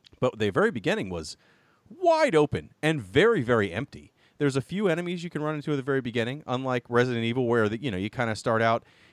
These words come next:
and you see that one zombie in the hallway, and then, then they kind of go everywhere,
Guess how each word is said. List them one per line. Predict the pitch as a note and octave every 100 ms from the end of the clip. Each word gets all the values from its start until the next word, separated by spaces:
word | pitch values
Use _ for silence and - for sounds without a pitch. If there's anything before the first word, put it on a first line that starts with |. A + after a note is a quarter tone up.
| _
and | G2+ F#2+ F#2
you | F#2+ A2
see | - A2+
that | G#2
one | F#2+ A2 A2
zombie | G#2+ G2+ G#2 A2
in | G2
the | F2
hallway, | G#2 F#2+ G2 G2+
and | F#2+
then, | G2+ F#2+ -
then | D3 F3
they | C#3
kind | C#3 A#2+
of | G#2
go | A2 G2+
everywhere, | F3+ G3 G2+ F2+